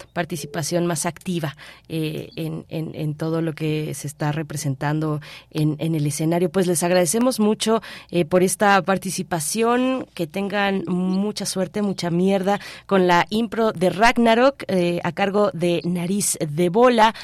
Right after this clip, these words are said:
la compañía Nariz de Bola, el próximo viernes veintiocho a las veintiuna treinta horas, Teatro Bar El Vicio, Madrid número trece en Coyoacán. Muchas gracias, Marlene Avendaño, productora y autora de esta obra.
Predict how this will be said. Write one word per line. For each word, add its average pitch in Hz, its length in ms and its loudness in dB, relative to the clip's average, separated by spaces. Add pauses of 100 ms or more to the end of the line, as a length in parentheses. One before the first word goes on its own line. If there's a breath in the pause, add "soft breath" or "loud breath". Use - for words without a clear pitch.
(200 loud breath)
la 156 280 -2
compañía 165 320 -2
Nariz 180 300 0
de 170 80 2
Bola, 226 240 2
el 202 80 0
próximo 196 520 4
viernes 190 380 0
veintiocho 220 640 2 (360 loud breath)
a 208 140 4
las 226 260 2
veintiuna 254 400 2
treinta 196 340 2
horas, 202 260 2
Teatro 240 300 0
Bar 190 80 4
El 175 140 0
Vicio, 220 440 -2
Madrid 180 440 0
número 196 260 0
trece 175 320 -2
en 202 100 -2
Coyoacán. 160 560 -2 (220 loud breath)
Muchas 202 300 0
gracias, 202 320 2
Marlene 190 440 2
Avendaño, 208 480 2
productora 185 600 0
y 180 80 -6
autora 175 320 -2
de 170 60 -2
esta 165 280 0
obra. 160 220 -2